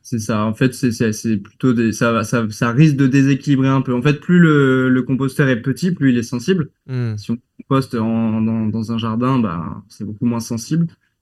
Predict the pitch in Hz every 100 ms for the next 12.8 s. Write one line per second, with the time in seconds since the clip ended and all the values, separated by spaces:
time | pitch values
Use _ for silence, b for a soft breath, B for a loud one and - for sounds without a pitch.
0 | _ - 104 98 95 95 101 107 - 117
1 | 101 - 113 107 110 117 110 95 85 110
2 | 113 135 117 113 123 123 113 107 107 107
3 | 107 - 104 104 110 104 101 - 113 107
4 | 110 113 107 104 95 98 101 b b b
5 | b _ 113 113 117 139 127 110 113 113
6 | 160 147 104 117 104 120 127 - 104 104
7 | 101 - - - 101 101 104 110 - 117
8 | 117 120 113 113 120 120 110 - - _
9 | - B B 151 90 - 151 151 190 143
10 | - 196 151 127 131 170 185 - - 123
11 | 110 107 - 113 135 170 - 110 120 113
12 | 139 127 120 117 117 113 -